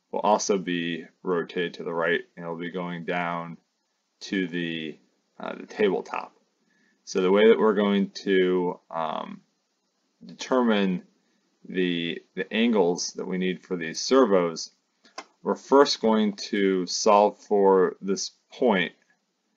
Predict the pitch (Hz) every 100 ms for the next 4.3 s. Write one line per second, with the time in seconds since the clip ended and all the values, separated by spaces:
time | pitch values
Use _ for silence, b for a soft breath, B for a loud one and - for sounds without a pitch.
0 | _ _ _ - 92 87 - - - 95
1 | 87 98 92 90 85 87 85 82 82 -
2 | - - _ _ _ _ _ _ _ _
3 | _ _ _ _ _ _ _ - 62 53
4 | - -